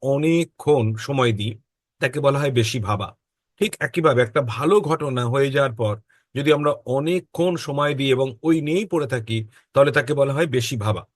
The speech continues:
তাই এই সময় বেশি ভাববেন না। এই সময় আপনি শুধু কাজ করতে পারছেন কিনা, যে কাজগুলো করা দরকার এগুলো করতে পারছেন কিনা, এই দিকে ধ্যান দিন। তাহলে আপনার মনোবল থাকবে এবং আপনি দিশাহারা হবেন না।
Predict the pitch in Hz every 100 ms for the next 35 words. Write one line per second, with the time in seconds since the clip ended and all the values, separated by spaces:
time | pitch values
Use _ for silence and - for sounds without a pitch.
0 | _ _ _ 175 175 180 175 147 113 131
1 | 123 113 139 139 139 _ _ _ _ 156
2 | 160 170 156 165 127 113 127 143 143 147
3 | _ - 151 180 - - 147 123 135 110
4 | 107 - 131 139 131 131 - _ _ -
5 | 113 156 160 165 160 165 165 143 139 127
6 | 120 113 110 127 123 139 131 113 107 120
7 | 110 127 123 123 123 _ _ _ 147 147
8 | 135 113 147 110 104 104 110 165 - _
9 | 139 139 156 147 110 180 - _ _ -
10 | 120 127 147 151 180 185 _ 113 120 127
11 | 147 120 _ - 123 123 147 208 131 123
12 | 123 110 110 185 - _ _ _ 110 113
13 | 117 151 139 139 151 107 104 101